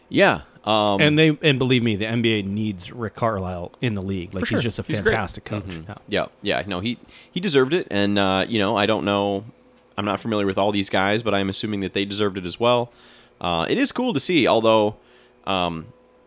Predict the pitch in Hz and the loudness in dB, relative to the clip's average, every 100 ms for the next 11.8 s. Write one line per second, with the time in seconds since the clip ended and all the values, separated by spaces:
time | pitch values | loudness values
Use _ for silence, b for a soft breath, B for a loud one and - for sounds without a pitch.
0 | _ _ _ - 101 87 101 113 110 110 | _ _ _ -14 -12 -4 0 0 0 0
1 | 98 98 92 95 90 90 92 92 87 87 | 0 0 0 -2 0 0 -2 -2 -2 -2
2 | 87 78 85 85 85 - 95 - 98 90 | -2 0 0 -2 -6 -8 -8 -4 -2 -4
3 | - _ _ _ _ - 98 95 95 92 | -8 _ _ _ _ -6 -2 0 0 0
4 | 90 85 85 - 98 98 95 90 95 90 | -2 -4 -4 -2 0 0 -2 -2 -4 -4
5 | 90 90 92 87 87 87 85 82 82 80 | -2 -4 -4 -4 -4 -4 -4 -4 -4 -6
6 | 85 76 - 113 98 208 143 110 101 95 | -6 -6 -6 -4 6 8 8 4 0 -2
7 | - 170 139 120 98 90 190 127 107 101 | 2 4 6 4 2 0 -2 -2 -2 -4
8 | 90 92 - 127 - 170 170 202 196 135 | -6 -8 -6 -6 -4 -6 -4 -4 -4 -4
9 | 120 110 113 - - - 117 - - 95 | -6 -6 -8 -10 -14 -14 -16 -14 -8 -8
10 | - - 180 160 180 - - 139 139 135 | -8 -8 -6 0 2 2 2 0 2 0
11 | 135 131 113 127 123 123 120 117 | -4 -4 -2 -4 -4 -4 -4 -6